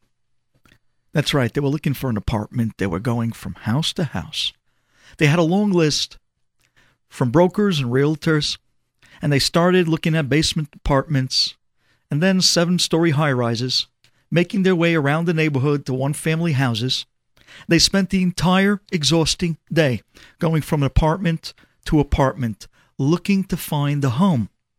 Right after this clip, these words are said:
the home that they're about to build. Well, after a long day, suddenly the Kala's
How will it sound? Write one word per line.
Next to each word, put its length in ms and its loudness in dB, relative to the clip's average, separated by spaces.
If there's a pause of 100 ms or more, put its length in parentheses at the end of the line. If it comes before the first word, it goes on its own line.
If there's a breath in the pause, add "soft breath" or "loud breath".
(1000)
the 160 0
home 220 0
that 160 -2
they're 160 2
about 260 -2
to 80 -8
build. 400 -12 (1300 soft breath)
Well, 320 2 (1000)
after 260 -12
a 60 -6
long 240 2
day, 300 0 (1300)
suddenly 600 2
the 100 0
Kala's 560 0